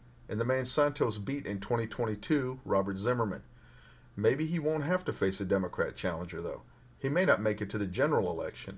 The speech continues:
if Thomas Ludwig has anything to say about it. Ludwig is challenging Santos in the Republican primary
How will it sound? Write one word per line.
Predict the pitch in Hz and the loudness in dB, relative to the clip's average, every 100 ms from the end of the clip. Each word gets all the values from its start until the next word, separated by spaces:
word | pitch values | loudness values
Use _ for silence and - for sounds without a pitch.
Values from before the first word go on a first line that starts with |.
| - | -14
if | - | -14
Thomas | - 110 98 - | -2 -2 0 2
Ludwig | 107 127 107 98 | 2 4 0 -2
has | 98 98 | -2 0
anything | 98 95 98 | -2 -2 -4
to | 95 | -4
say | - 127 | 0 0
about | 87 73 - | 0 -4 -10
it. | - - - - - - | -16 -20 -20 -20 -20 0
Ludwig | 127 160 170 | 2 2 0
is | 156 - | -2 -2
challenging | - 127 123 120 104 | 0 2 0 -2 -4
Santos | - 117 117 113 107 107 | -2 -2 2 2 2 0
in | 101 | -2
the | |
Republican | 98 - 107 101 - 90 | -2 2 2 2 -4 -8
primary | - 120 123 120 98 92 92 | -4 -2 0 0 -2 -2 -6